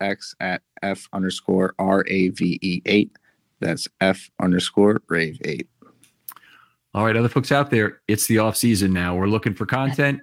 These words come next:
Speaker 2: and I will have some regular, uh, series starting up where I'll be looking for, uh, contributions from the listeners in terms of historical memories and whatnot. But right now, I'm completely open to all ideas in terms of having a,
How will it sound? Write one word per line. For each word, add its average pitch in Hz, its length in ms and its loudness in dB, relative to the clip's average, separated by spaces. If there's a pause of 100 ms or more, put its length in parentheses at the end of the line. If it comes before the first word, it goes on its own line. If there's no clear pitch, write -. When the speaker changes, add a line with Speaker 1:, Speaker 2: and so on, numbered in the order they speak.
Speaker 2:
and 101 360 0 (260)
I 107 120 0
will 117 200 6
have 117 120 2
some 104 220 -6
regular, 127 680 2 (100)
uh, 101 460 0 (480)
series 131 680 2
starting 113 440 0
up 123 320 0
where 101 240 0
I'll 104 240 0
be 104 140 0
looking 107 440 0
for, 104 460 -2 (340)
uh, 98 200 0
contributions 113 760 -2
from 101 120 -2
the 95 80 0
listeners 131 500 0
in 98 220 -4
terms 101 400 -2
of 98 180 0 (300)
historical 113 560 2
memories 110 440 2
and 98 140 0
whatnot. 131 480 0
But 139 80 -4
right 220 220 0
now, 196 240 2
I'm 127 100 0
completely 147 480 0
open 131 280 2
to 110 60 2
all 107 280 2
ideas 95 440 0
in 92 80 -4
terms 98 300 -2
of 95 80 0
having 101 320 0
a, 95 180 0